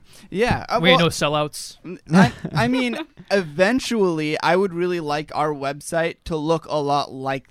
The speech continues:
Speaker 1: that and
Speaker 3: Yeah.
Speaker 1: just be, you know, have our own kind of media, uh, place where we can, uh, we can promote our stuff on there. So,
Speaker 3: Yeah.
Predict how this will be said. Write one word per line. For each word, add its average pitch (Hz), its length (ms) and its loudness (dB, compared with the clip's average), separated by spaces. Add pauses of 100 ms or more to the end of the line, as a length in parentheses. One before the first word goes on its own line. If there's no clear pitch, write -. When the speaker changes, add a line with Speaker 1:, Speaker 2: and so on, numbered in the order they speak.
(140)
Speaker 1:
that 127 640 -6
and 139 140 -6
Speaker 3:
Yeah. 233 80 -2
Speaker 1:
just - 200 -8
be, 143 540 -6
you 156 140 -2
know, 147 100 -2
have 147 180 -2
our 143 140 -2
own 143 180 -2
kind 143 220 -6
of 127 100 -10
media, 139 880 -4 (140)
uh, 123 460 -8 (260)
place 147 480 -8
where 135 160 -8
we 131 120 -12
can, 127 580 -10
uh, 120 420 -12 (420)
we 151 100 -8
can 151 160 -6
promote 143 320 -6
our 123 100 -8
stuff 127 260 -10
on 117 160 -10
there. 127 240 -10
So, - 280 -14
Speaker 3:
Yeah. 143 180 -10